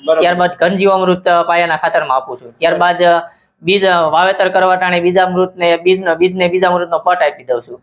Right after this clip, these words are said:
Speaker 1: હમ, હમ.
Speaker 2: એમ કરતા કરતા આગળ પછી પાંત્રીસ ચાલીસ દિવસનો પાક થાય પછી પાછું ઘન જીવામૃત એકવાર, અ, પાયા, અ, સાહે વાવેતર કરી દઉં
Speaker 1: વાવેતર
Speaker 2: છું.
Speaker 1: કરી.
Speaker 2: અને પછી માથે સ્પ્રે કરવાનો થાય તો જીવામૃતનો કરું છું.
Speaker 1: હમ, હમ.
Speaker 2: ત્યારબાદ રોગ જીવાત આવે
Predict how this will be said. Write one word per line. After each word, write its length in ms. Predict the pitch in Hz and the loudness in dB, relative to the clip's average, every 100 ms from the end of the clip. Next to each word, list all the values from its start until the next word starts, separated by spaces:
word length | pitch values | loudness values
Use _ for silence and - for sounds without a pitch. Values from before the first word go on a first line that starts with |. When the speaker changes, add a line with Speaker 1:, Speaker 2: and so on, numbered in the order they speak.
| 143 | _
Speaker 1:
હમ, 120 | 139 | -16
હમ. 260 | 131 123 123 | -14 -14 -6
Speaker 2:
એમ 180 | 170 | -4
કરતા 280 | 180 196 190 | -2 -2 -2
કરતા 220 | 180 180 | -2 -2
આગળ 300 | 175 180 185 | -2 0 0
પછી 440 | 180 180 185 180 180 | 0 -2 0 0 0
પાંત્રીસ 500 | 175 175 180 180 175 | -2 -2 0 -2 0
ચાલીસ 220 | 180 180 | -2 -2
દિવસનો 340 | 170 175 180 165 | 2 0 0 -2
પાક 280 | 170 165 | 0 -2
થાય 260 | - 147 120 | -2 -2 -2
પછી 500 | 151 165 170 165 165 _ _ _ _ | -8 -2 0 0 -2 _ _ _ _
પાછું 240 | 165 175 170 | -4 -2 0
ઘન 160 | 160 | 0
જીવામૃત 420 | 175 185 180 170 175 | 2 2 2 0 0
એકવાર, 260 | 180 175 | 0 2
અ, 260 | 170 165 160 | 2 2 0
પાયા, 280 | - 170 160 | 0 0 0
અ, 520 | 156 156 151 147 143 | 0 0 2 2 0
સાહે 440 | - 165 165 151 147 147 143 | -2 0 2 2 2 0 -4
વાવેતર 340 | 151 165 160 143 | -2 0 0 -2
કરી 140 | 139 | -2
દઉં 100 | 175 | 0
Speaker 1:
વાવેતર 200 | 170 143 | 0 -4
Speaker 2:
છું. 100 | 123 | -8
Speaker 1:
કરી. 100 | - - _ _ | -12 -20 _ _
Speaker 2:
અને 200 | 135 147 | -6 -4
પછી 600 | 147 170 180 175 170 170 _ _ _ | -2 0 0 2 0 -2 _ _ _
માથે 260 | 165 170 165 | -2 0 0
સ્પ્રે 360 | 165 190 196 | -2 0 0
કરવાનો 360 | 185 180 170 151 | 2 0 0 0
થાય 200 | 156 143 | 0 0
તો 160 | 151 | 0
જીવામૃતનો 600 | 151 175 185 180 170 160 135 | 0 2 2 0 0 -2 -2
કરું 220 | 139 127 | -2 -2
છું. 200 | 117 117 _ | -8 -14 _
Speaker 1:
હમ, 100 | 156 | -10
હમ. 60 | 143 | -2
Speaker 2:
ત્યારબાદ 360 | 170 175 165 | -2 0 0
રોગ 200 | 165 190 | 0 0
જીવાત 280 | 185 190 175 | 0 0 0
આવે 260 | 175 165 | 0 0